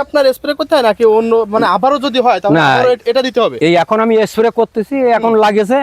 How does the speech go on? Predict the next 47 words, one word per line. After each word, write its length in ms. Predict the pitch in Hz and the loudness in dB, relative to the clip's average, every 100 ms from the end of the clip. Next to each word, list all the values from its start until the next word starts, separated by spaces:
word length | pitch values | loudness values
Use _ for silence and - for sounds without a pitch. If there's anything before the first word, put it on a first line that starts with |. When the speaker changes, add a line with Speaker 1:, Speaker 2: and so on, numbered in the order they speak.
| 240 | 0
Speaker 2:
আর 60 | 208 | 2
হয়তো 200 | 220 208 226 214 180 | 2 0 -2 -2 -2
দু 60 | 208 | 0
মাস 120 | 208 - | 0 0
পরে 160 | 208 208 208 | 0 2 0
লাগতে 240 | 196 196 190 | 0 -2 0
পারে, 140 | 202 233 202 | -2 -2 -2
তখন 160 | 190 196 | 0 -2
আমি 100 | 202 - 202 | -2 -2 -2
আবার 100 | 208 196 | 0 0
ওই 80 | 185 185 | 0 -2
স্প্রেটা, 300 | - 196 214 269 - - | -2 -2 0 -2 -4 -2
ওই 80 | 180 156 | 0 2
পাউডারটা 320 | 165 175 185 175 | 0 0 0 0
আমি 80 | 175 | 0
আবার 140 | 170 151 127 | 0 0 -2
স্প্রে 120 | - 208 | -2 0
Speaker 1:
আবার 120 | 233 | 0
Speaker 2:
করব। 120 | 226 | 0
Speaker 1:
স্প্রে 140 | 226 208 | -2 -2
করব। 120 | 160 139 | -2 0
Speaker 2:
আবার 140 | 160 143 117 | 0 0 -2
স্প্রে 160 | - 110 | -2 -4
করব। 180 | 98 85 80 | -4 -6 -4
Speaker 1:
তো 40 | 202 | -4
আপনাদের 340 | - 262 262 262 214 | -2 -2 0 0 0
যদি 160 | 233 240 220 | -2 -2 -2
কারো 160 | 214 247 | 0 0
যদি 120 | 240 254 | -2 0
এই 60 | 208 196 | 0 0
ধরনের 260 | 220 233 - | -2 -4 -4
সমস্যা 320 | 202 214 254 208 | -6 -4 -2 0
হয়, 180 | 196 180 | 0 0
তো 40 | 190 180 | -4 -6
আপনারা 220 | - 202 196 | -4 -4 -4
এই 40 | |
যে 60 | 208 196 - - | -6 -8 -10 0
এই 80 | 214 214 | 2 2
ওষুধটা 280 | 202 285 269 | 0 -4 -2
কিন্তু 120 | 254 220 208 | -2 -2 -2
স্প্রে 180 | 240 247 | 0 0
করে 140 | 247 262 285 | 0 0 0
এই 60 | 196 190 | 0 -2
রোগ 80 | 190 | -4
থেকে 140 | 240 247 | -6 -6
কিন্তু 120 | 254 240 | -4 -4
আপনারা 200 | 233 254 | -4 -6